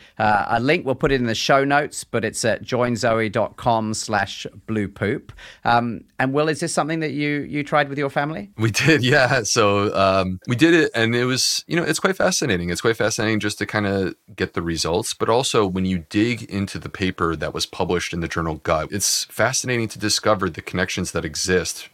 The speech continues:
Speaker 2: between your gut transit time using the blue poop method and your microbiome and even potentially your cardiovascular risk. So you get a lot of bang for your buck by just eating a couple muffins.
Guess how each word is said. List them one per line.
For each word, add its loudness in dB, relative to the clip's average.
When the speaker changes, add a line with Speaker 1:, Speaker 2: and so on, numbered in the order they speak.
Speaker 2:
between -2
your -2
gut 0
transit -2
time -4
using -2
the -4
blue -6
poop -6
method -4
and 0
your 0
microbiome 0
and -2
even -2
potentially -4
your -4
cardiovascular -2
risk. -4
So 0
you -2
get 4
a 6
lot 2
of -2
bang 0
for -8
your 0
buck -2
by -2
just -6
eating -4
a -4
couple -6
muffins. -12